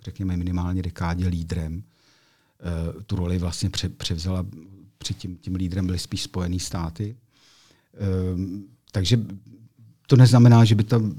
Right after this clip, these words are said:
jako se to dalo říct, jako Evropa je bez, bez problémů. To se právě hodně často děje. Lidi z Evropy říkají, „Proč my bychom měli, když my jsme v pohodě, my nic vlastně pořádně neděláme.“ Evropa má samozřejmě dlouhodobý problém s tím, že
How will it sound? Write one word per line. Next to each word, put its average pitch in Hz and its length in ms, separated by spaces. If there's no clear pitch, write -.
jako 107 560
se 110 180
to 104 140
dalo 101 280
říct, 107 200
jako 107 180
Evropa 98 380
je 104 100
bez, 95 220
bez 101 160
problémů. 104 420
To 135 180
se 165 140
právě 123 320
hodně 110 240
často - 300
děje. 92 220
Lidi 113 220
z - 80
Evropy 113 320
říkají, 104 300
„Proč - 280
my - 160
bychom 131 300
měli, 120 280
když 92 200
my - 80
jsme 117 200
v 107 60
pohodě, 98 360
my 85 100
nic 90 180
vlastně - 300
pořádně 82 440
neděláme.“ 73 360
Evropa 135 320
má 117 120
samozřejmě 95 520
dlouhodobý 82 720
problém 82 480
s - 120
tím, 71 220
že 73 240